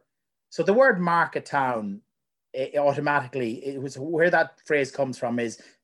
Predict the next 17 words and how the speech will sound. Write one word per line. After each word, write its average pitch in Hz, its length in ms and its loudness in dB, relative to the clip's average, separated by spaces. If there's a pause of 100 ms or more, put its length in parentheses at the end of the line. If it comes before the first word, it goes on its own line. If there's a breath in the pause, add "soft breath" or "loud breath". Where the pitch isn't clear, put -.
(140)
a, 131 240 0
a 131 40 4
livestock 123 540 0
market. 104 380 -8
That's 135 220 -2
where 135 100 2
originally 131 420 0
the 101 100 -12
town 139 300 -2
charter 123 400 -2
indicates 123 480 -6
that 104 80 -20
there 117 80 -6
was 113 120 -6
a 117 40 -4
livestock 127 480 -2
market 113 440 -8